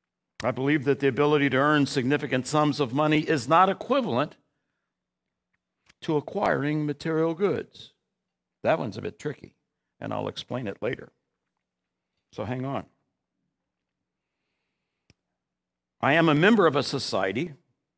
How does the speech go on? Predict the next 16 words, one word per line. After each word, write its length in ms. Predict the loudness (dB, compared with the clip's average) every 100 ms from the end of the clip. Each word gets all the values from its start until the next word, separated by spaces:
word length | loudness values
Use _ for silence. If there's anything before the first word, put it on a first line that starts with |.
| _ -12
and 100 | -6
so 180 | -2 -2
are 80 |
you, 300 | -4 -6 -10 -12 -8
by, 140 | -8 -8 _ _
by 140 | -4 -4
extent. 300 | -6 -10 -10 _ -20 _
We 200 | 0 4
are 100 | 4
members 380 | 6 4 4 2
of 100 | 0
a 60 | -2
society 560 | -4 -2 0 2 2
that 260 | 0 -4 -4
cannot 1000 | -2 0 0 -2 2 4 2 0 -10 -20 _ _ _ _ _ _ _ _ _ _ _ -6
experientially 1120 | -4 -6 -4 -2 -2 -4 -8 -8 -8 -10